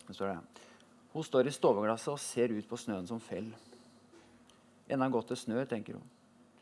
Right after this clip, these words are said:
Helt siden hun var liten jente har hun vært gl-, glad i snø. Den hvite snøen som fell, som legger seg, som laver ned fra den grå himmelen, som dekker til alt. Den hvite snøen gjør, gjør verden mjukere, visker ut alle skarpe kanter,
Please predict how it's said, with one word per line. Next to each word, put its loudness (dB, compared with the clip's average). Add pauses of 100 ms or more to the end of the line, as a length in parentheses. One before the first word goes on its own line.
(400)
Helt 0
siden 0
hun -2
var 2
liten 0
jente 0
har 4
hun -2
vært 0
gl-, -2
glad 2
i -6
snø. -6 (360)
Den -6
hvite -4
snøen -4
som -8
fell, -8 (420)
som -2
legger -2
seg, -6 (640)
som 0
laver 8
ned 2
fra -2
den -2
grå 0
himmelen, -6 (320)
som -2
dekker -2
til 0
alt. -8 (1300)
Den -2
hvite -4
snøen -2
gjør, -2 (100)
gjør 0
verden 2
mjukere, -4 (340)
visker -6
ut -6
alle 0
skarpe -4
kanter, -4